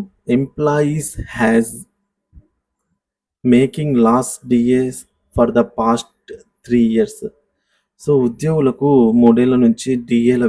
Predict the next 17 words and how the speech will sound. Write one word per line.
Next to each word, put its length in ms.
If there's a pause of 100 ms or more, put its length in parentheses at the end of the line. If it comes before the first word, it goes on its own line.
విషయంలో 460
అన్యాయం 400
జరుగుతుందని 440
అయితే 240
చెప్పుకోవాలండి. 600 (680)
So 220 (240)
డిఏ, 320 (140)
డిఆర్ల 500
విషయంలో 460 (540)
త్రీ 140 (140)
ఇయర్స్ 260 (100)
నుంచి 280
కూడా 120 (100)
మనకైతే 480 (460)
ఎంతెంత 320 (120)
లాస్ 260
వచ్చింది 420